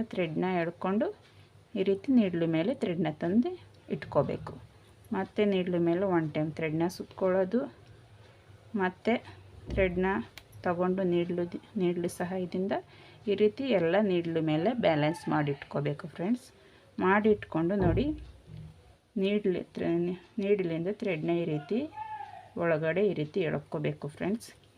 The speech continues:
ಈ ರೀತಿ ಎಳ್ಕೊಂಡ್ರೆ ನೋಡಿ, ಈ ರೀತಿ ನಿಮ್ಗೆ ಇಲ್ಲಿ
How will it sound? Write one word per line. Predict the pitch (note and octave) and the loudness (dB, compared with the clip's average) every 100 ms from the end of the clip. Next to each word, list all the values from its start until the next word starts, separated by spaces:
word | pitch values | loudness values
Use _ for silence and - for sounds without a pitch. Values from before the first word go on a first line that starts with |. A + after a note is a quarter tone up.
| E3 | -6
ಈ | E3 | -6
ರೀತಿ | F3 F#3+ F3 | -4 -2 -2
ಎಳ್ಕೊಂಡ್ರೆ | D3+ - F#3+ D#3 E3+ E3+ | -2 -2 -2 0 0 0
ನೋಡಿ, | D#3+ A#3+ C#4+ - - - - E3+ | 2 0 -2 -16 -20 -10 -2 0
ಈ | E3+ | 2
ರೀತಿ | D#3+ E3+ D#3 | 0 0 2
ನಿಮ್ಗೆ | D3 D3 D3+ | 0 0 -2
ಇಲ್ಲಿ | G3+ | -2